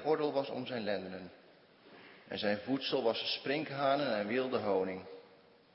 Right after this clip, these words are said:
Toen is tot hem uitgegaan Jeruzalem en geheel Judea en het gehele land rondom de Jordaan.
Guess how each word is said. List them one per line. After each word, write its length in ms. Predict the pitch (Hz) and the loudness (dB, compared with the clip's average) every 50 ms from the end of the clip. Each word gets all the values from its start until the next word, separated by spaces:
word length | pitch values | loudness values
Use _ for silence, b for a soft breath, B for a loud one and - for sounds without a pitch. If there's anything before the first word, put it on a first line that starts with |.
| _ _ _ _ - - - - - _ - - - - - - - - - | _ _ _ _ -20 -20 -20 -20 -20 _ -20 -20 -20 -20 -20 -20 -20 -20 -16
Toen 180 | - 98 101 104 | -10 -6 -4 -4
is 140 | 104 104 - | -2 -4 -2
tot 200 | - 110 104 - | -2 -2 -4 -2
hem 180 | 113 113 104 | -4 -6 -6
uitgegaan 840 | - - 107 110 113 110 - - 107 - - 120 117 113 117 120 113 95 | -2 0 2 2 2 2 -2 -6 -8 -8 -8 -6 -4 -4 -4 -4 -4 -6
Jeruzalem 680 | 98 98 101 120 113 110 113 110 117 120 120 127 120 | -6 -6 -4 -4 -4 -4 -2 0 2 2 2 0 -4
en 120 | - 92 - | -6 -8 -10
geheel 440 | - - 104 101 113 113 117 120 | -10 -10 -8 -2 0 2 2 2
Judea 640 | 113 104 101 95 - 107 117 120 123 127 123 127 127 - - B B B B B B B B | 2 -2 -4 -4 0 2 4 4 4 2 0 -2 -4 -8 -12 B B B B B B B B
en 80 | - 113 | -4 -2
het 120 | 127 139 | -2 -2
gehele 480 | - - 135 123 127 151 170 190 175 165 | -4 -8 -8 -6 -2 -2 -2 0 0 2
land 300 | 151 143 143 143 139 139 | 4 4 4 4 4 2
rondom 480 | 123 131 135 135 123 127 127 127 117 | 2 2 2 4 4 2 2 2 2
de 140 | 110 113 110 | 0 0 0
Jordaan. 520 | 104 110 110 98 110 110 98 87 80 76 | 0 0 0 2 2 2 2 0 -2 -8